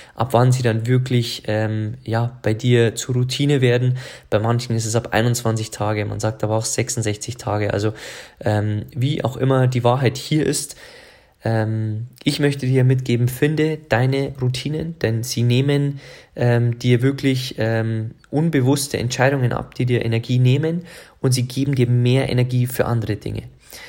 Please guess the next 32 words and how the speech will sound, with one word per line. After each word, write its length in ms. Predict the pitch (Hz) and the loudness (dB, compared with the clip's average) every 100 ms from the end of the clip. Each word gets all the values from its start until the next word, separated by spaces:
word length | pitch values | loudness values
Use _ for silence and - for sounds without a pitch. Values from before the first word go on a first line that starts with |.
| - - - - _ | -20 -20 -20 -20 _
Und 320 | 160 208 - | 2 2 0
natürlich 440 | 120 - 151 147 131 | -2 0 2 2 2
musst 240 | 160 160 | 0 2
du 40 | |
nicht 160 | 135 131 | -2 0
den 100 | 123 | -2
Abwasch 340 | 120 135 147 | -2 -2 -2
machen, 260 | 143 - - - | -2 -6 -8 -6
aber, 420 | 113 127 139 - | 0 2 2 0
ähm, 280 | 117 113 117 - | 0 0 0 0
nimm 180 | 127 | 2
dir 180 | 139 143 | 2 0
gerne 340 | 139 117 127 127 | 2 4 4 2
ein 140 | 127 - | -2 -2
Beispiel 520 | - 120 127 135 135 - | 0 0 2 0 0 0
an 320 | 113 127 135 | 0 0 0
Bill 280 | 127 120 139 | 2 2 2
Gates, 540 | 139 131 110 - - | 4 4 4 -2 -4
dem 240 | 113 113 - | 0 0 0
Multimilliardär, 880 | 131 131 135 110 127 120 120 117 123 | 2 4 2 0 4 4 4 2 0
der 220 | 120 107 | 0 0
auch 200 | 117 123 - - - - | 0 -2 -8 -18 -20 -4
den 80 | 120 | -2
Abwasch 380 | 127 127 110 - | 0 -2 -6 -4
macht 260 | 104 - | -8 -6
bei 80 | - | -6
sich 220 | 104 110 | -4 -6
zu 180 | - - | -8 -8
Hause. 240 | - 107 113 - _ - - - - - - - - - - _ _ _ - | -6 -6 -10 -16 _ -18 -16 -16 -16 -18 -20 -20 -20 -20 -20 _ _ _ -4
Punkt 340 | 202 208 - | -2 -2 -2
Nummer 360 | 143 147 151 - | 2 4 2 2
sechs. 480 | 127 120 - - | 0 0 0 -4